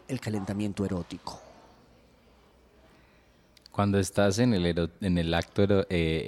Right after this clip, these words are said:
Speaker 2: erótico, ¿te gustan los juguetes?
Speaker 1: ¿Los juguetes existen?
Speaker 2: ¿Existe la manera de poder tener tríos y cuartetos?
Speaker 1: ¿De qué manera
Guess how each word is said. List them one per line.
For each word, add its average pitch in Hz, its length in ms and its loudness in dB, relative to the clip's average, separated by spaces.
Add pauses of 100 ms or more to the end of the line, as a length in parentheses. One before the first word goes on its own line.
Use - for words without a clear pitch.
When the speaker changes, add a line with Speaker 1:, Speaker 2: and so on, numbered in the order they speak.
Speaker 2:
erótico, 92 600 -4 (360)
¿te 92 160 0
gustan 95 760 -6 (340)
los 78 1200 -6 (280)
juguetes? 95 440 -2 (1080)
Speaker 1:
¿Los 107 160 -2
juguetes 107 480 -4
existen? 180 580 -8 (2000)
Speaker 2:
¿Existe 107 640 -2
la 147 140 0
manera 87 580 0 (280)
de 82 220 -4
poder 82 440 -4
tener 95 560 0 (180)
tríos 98 420 4
y 87 60 -10
cuartetos? - 720 -4 (840)
Speaker 1:
¿De 117 420 -4
qué 123 160 -4
manera 156 480 0